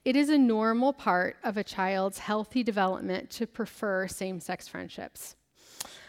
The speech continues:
I read about this in a child development book written in the eighties that had absolutely nothing to do with sexuality. This is just a normal part of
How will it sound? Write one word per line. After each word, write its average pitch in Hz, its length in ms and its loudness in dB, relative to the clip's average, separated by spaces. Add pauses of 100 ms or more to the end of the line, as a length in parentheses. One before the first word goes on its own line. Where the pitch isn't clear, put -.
(220)
I 233 120 6
read 233 200 6
about 269 260 4
this 302 180 0
in 226 100 -2
a 208 80 -2
child 202 400 0
development 208 580 -2
book 240 280 -4
written 226 320 -2
in 208 180 -4
the 196 80 -2
eighties 226 560 -2
that 202 140 -4
had 202 180 0
absolutely 208 720 -4
nothing 220 440 -2
to - 100 -10
do 190 280 0
with 180 140 -6
sexuality. 180 680 -2
This 190 240 -6
is 220 80 -6
just 247 180 -8
a 240 80 -6
normal 196 580 -2
part 180 440 -2
of 170 260 0